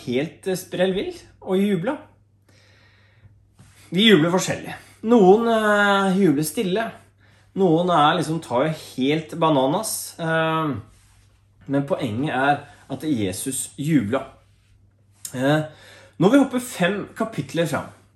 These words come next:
i, fra Lukas ti til femten. Eh, så har Lukas, han har satt av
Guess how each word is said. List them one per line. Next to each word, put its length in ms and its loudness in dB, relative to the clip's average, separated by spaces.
i, 300 2
fra 160 -2
Lukas 440 -4
ti 200 -8
til 160 -10
femten. 420 -12
Eh, 300 0
så 240 -2
har 160 0
Lukas, 300 -2
han 180 -2
har 80 -2
satt 360 -6
av 280 -2